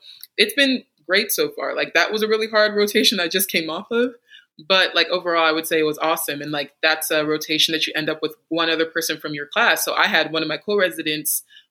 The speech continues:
um, in the sicu there. So, like, if something was really just like,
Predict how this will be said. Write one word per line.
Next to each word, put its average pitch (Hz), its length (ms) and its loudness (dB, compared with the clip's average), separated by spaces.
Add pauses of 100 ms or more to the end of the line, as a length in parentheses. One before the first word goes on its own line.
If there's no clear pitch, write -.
(100)
um, 151 280 -2
in 180 140 2
the 151 80 -4
sicu 156 640 -2 (480)
there. 160 500 2
So, - 200 0
like, 160 180 4
if 170 160 0
something 214 320 2
was 165 160 -2
really 196 300 2
just 185 200 -4
like, 165 140 2